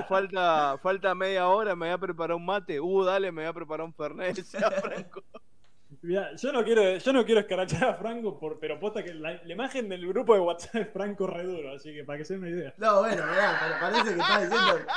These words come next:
Speaker 3: <laughs> No, bueno, re duro es una expresión. <laughs>
Speaker 2: Acá Sapo dice, "¿Cómo me gusta estar acá? Digo barbaridades y no me banean". A ver, yo ya dije, y lo, yo para mí,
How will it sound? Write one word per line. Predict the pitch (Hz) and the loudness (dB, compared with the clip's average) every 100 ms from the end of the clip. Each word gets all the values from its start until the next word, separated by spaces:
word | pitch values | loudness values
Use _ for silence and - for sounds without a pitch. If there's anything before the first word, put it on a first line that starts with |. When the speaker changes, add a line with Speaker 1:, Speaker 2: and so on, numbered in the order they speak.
| 381 - - | 0 0 -2
Speaker 3:
<laughs> | - - - - | -10 -20 -20 -10
No, | 170 190 175 | 0 2 4
bueno, | 202 190 170 | 2 2 0
re | 180 | 0
duro | 208 220 233 214 | 0 2 2 4
es | 190 160 | 4 2
una | 160 | -6
expresión. | 160 139 175 170 151 | -8 -6 -2 -2 -4
<laughs> | 143 135 208 - - - - - - - - - - 339 - - 247 | -10 -10 -10 -10 -14 -14 -14 -20 -20 -20 -20 -20 -18 -12 -12 -8 -6
Speaker 2:
Acá | - 247 247 | 0 2 4
Sapo | 247 226 233 | 4 4 2
dice, | 220 208 | 2 0
"¿Cómo | 247 262 | 2 2
me | 240 | 0
gusta | 214 | -2
estar | 214 214 | -2 -2
acá? | 202 196 | 0 2
Digo | 226 | 2
barbaridades | 202 170 170 226 - | 0 -4 -2 -2 -2
y | |
no | 165 185 | -10 -8
me | 151 | -6
banean". | 139 147 127 120 | -4 -4 -8 -8
A | 151 | -2
ver, | 190 180 147 | 0 0 -2
yo | 254 | -8
ya | 226 214 | -2 -2
dije, | 185 180 143 127 - | -2 -8 -10 -12 -14
y | 151 | -18
lo, | 147 151 - | -14 -14 -12
yo | - 240 | -8 -2
para | 208 170 | -2 -2
mí, | 220 262 | -4 -8